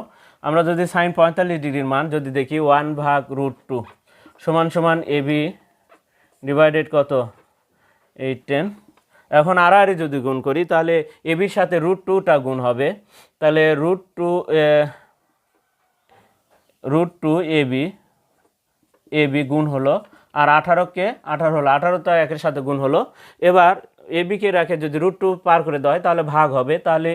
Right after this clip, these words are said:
এবি সমান সমান আঠারো ভাগ রুট টু। প্রিয় শিক্ষার্থীরা, এখানে একটা যে কাজটা আমি কিন্তু এর আগের অঙ্কতে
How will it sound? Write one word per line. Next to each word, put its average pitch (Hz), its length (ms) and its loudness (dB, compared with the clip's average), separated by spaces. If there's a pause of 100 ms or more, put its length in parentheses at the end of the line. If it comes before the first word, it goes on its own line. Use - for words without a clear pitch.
(180)
এবি 156 240 -6 (580)
সমান 156 280 0
সমান 151 220 0 (120)
আঠারো 165 320 0 (680)
ভাগ 139 200 4 (140)
রুট 143 160 -4 (100)
টু। 139 80 -4 (380)
প্রিয় 175 180 -2
শিক্ষার্থীরা, 208 420 2
এখানে 196 180 0 (120)
একটা 196 160 0 (220)
যে 160 80 2 (120)
কাজটা 165 320 0
আমি 160 180 -4
কিন্তু 165 240 -4
এর 156 140 4
আগের 160 240 2
অঙ্কতে 160 280 0